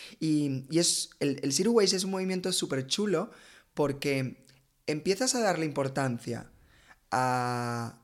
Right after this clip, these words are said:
a las experiencias y a restarle importancia a las cosas materiales. Porque, no sé, como que, como que te desligas. Em,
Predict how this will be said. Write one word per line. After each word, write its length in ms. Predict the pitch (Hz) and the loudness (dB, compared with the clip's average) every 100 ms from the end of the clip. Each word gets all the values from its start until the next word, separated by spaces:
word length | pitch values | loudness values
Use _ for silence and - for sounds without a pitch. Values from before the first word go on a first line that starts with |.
| _ _ _ - | _ _ _ -2
a 80 | 127 | 0
las 160 | 120 | 0
experiencias 920 | 135 - 123 139 214 - 175 254 - - _ _ - _ | -2 -2 0 0 0 0 0 0 -6 -14 _ _ -20 _
y 160 | 165 156 | 2 4
a 220 | 139 - | 4 0
restarle 760 | - 147 - 170 180 220 - - _ _ - | -4 -2 2 2 4 0 -2 -8 _ _ -6
importancia 500 | 165 147 165 185 220 | -2 0 0 0 -2
a 20 | |
las 140 | 165 | -2
cosas 280 | - 139 151 | -4 -6 -4
materiales. 640 | 156 131 120 107 104 - - _ | -4 -2 -2 -2 -6 -16 -20 _
Porque, 180 | 170 175 | -8 -4
no 140 | 220 | 0
sé, 180 | 254 262 | 0 0
como 260 | 135 123 | -2 -4
que, 260 | 127 120 113 - | -6 -6 -8 -10
como 180 | 143 139 | -8 -4
que 80 | |
te 120 | 135 131 | -2 0
desligas. 640 | 127 131 139 113 - - - - - - - | 0 2 2 0 -4 -8 -12 -20 -20 -10 4
Em, 760 | 139 139 131 131 127 123 120 | 8 8 8 6 2 0 -4